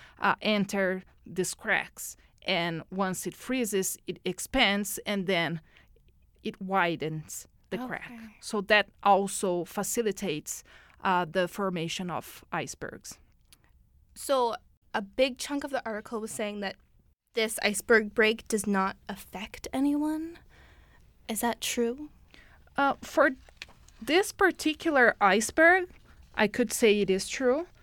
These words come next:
Speaker 1: because the, once the iceberg melts, it won't change the sea level in any way because it's, it's like when you have water and ice in your glass,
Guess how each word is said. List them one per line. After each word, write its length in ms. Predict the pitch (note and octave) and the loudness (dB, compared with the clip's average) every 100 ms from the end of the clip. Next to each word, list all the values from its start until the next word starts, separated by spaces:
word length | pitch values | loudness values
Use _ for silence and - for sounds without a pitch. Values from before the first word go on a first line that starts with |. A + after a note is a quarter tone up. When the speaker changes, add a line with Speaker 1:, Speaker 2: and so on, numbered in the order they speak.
| - - | -20 -12
Speaker 1:
because 720 | F#3+ B3 - B3+ A#3+ A#3 - - - _ - _ - - - | -2 -2 2 6 6 4 -2 -6 -10 _ -20 _ -20 -16 -4
the, 260 | G3+ A3+ - | 2 2 2
once 320 | - B3+ E4 - | 4 6 6 6
the 100 | D4 | 6
iceberg 680 | D4 - C4 A#3 G#3+ G3+ - _ - | 6 6 8 10 8 4 -10 _ -6
melts, 680 | G#3+ A3 C4+ F3+ G3+ - - - - | 6 10 10 8 4 -2 -4 -8 0
it 340 | A#3 G#3+ A3 | 2 2 4
won't 260 | A#3 A#3+ A#3+ | 6 6 6
change 640 | - A#3+ F#3+ F#3+ F#3+ - - | 6 6 6 4 2 -2 -4
the 180 | G3 G3+ | 2 4
sea 180 | - | 6
level 580 | A3 F3 E3+ F3 E3+ E3 - - - - - - - | 8 8 8 6 2 0 -6 -20 -20 -20 -20 -20 -2
in 420 | F#3+ F3 F3 D#3+ - | 2 4 4 0 2
any 200 | F#3+ F3 | 2 4
way 320 | D#3 C3+ - - | 2 -2 -6 0
because 640 | F#3 F3+ G3+ F3 E3+ - - | 0 2 4 6 4 2 2
it's, 360 | F3 E3+ - - | 2 2 0 2
it's 300 | F#3 F3+ - | 2 2 4
like 260 | F3 F3 | 4 4
when 160 | F#3+ F#3 | 4 2
you 100 | F#3 | 2
have 680 | E3+ F3 E3 D#3+ - - - | 2 6 4 4 -4 -12 -8
water 560 | F3+ F3 F#3 F3+ F#3 E3+ - | -4 6 8 10 10 8 4
and 160 | F3+ - | 2 6
ice 480 | F#3+ E3 E3+ - | 6 6 4 2
in 100 | G3 | 4
your 160 | F#3 E3+ | 4 2
glass, 580 | D#3+ G#3 C#3+ D#3+ - | 6 8 8 6 0